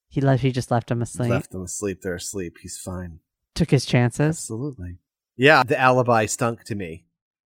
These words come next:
Speaker 2: That alibi felt intentional.
Speaker 1: But kids wake up during the night.
Speaker 2: I couldn't possibly have done it. They were, I had the kids that night.
Speaker 1: Do we think
Speaker 2: Me-
Speaker 1: he Benadrylled the kids?
Speaker 2: Mm,
Speaker 1: Allegedly.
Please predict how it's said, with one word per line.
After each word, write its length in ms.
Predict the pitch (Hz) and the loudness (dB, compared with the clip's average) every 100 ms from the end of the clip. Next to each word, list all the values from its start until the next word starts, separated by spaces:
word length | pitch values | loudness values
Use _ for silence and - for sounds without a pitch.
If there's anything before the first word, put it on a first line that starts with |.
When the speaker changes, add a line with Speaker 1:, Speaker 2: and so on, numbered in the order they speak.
| - | 2
Speaker 2:
That 180 | 131 | 2
alibi 460 | 127 131 131 120 117 | 4 4 6 6 2
felt 360 | 104 127 113 - | 2 2 2 0
intentional. 880 | 107 107 - 110 107 127 127 139 _ | -6 -6 -10 -10 -6 -4 -4 -4 _
Speaker 1:
But 140 | - 226 | 0 2
kids 260 | 269 302 233 | 4 4 6
wake 200 | 254 202 | 4 4
up 200 | 220 - | 0 2
during 340 | 226 220 214 | 2 4 4
the 80 | 208 | 4
night. 260 | 208 269 180 | 2 2 2
Speaker 2:
I 80 | 135 | 0
couldn't 420 | - - 233 226 | 0 2 2 2
possibly 680 | - 185 254 - 214 156 143 | 0 4 4 4 2 4 6
have 180 | 143 123 | 4 6
done 200 | 139 151 | 6 6
it. 180 | 180 | 4
They 140 | 139 175 | 4 4
were, 220 | 180 190 151 131 | 4 -2 -4 -2
I 100 | 160 | 0
had 200 | 196 185 | 4 2
the 80 | 180 | 0
kids 300 | - 262 - | -4 -8 2
that 200 | 131 110 | 4 4
night. 320 | 107 104 92 _ _ | 0 -2 -4 _ _
Speaker 1:
Do 140 | - 180 | 4 6
we 120 | 190 | 6
think 200 | 180 190 | 6 4
Speaker 2:
Me- 60 | - | 4
Speaker 1:
he 120 | 185 | 4
Benadrylled 580 | 156 185 202 139 120 110 | 4 4 4 2 0 -2
the 80 | 120 | -10
kids? 520 | - 131 - - - _ _ _ _ 117 | -8 -8 -8 -20 -20 _ _ _ _ -4
Speaker 2:
Mm, 60 | |
Speaker 1:
Allegedly. 680 | 131 127 123 123 123 113 | 0 0 -2 -6 -6 -10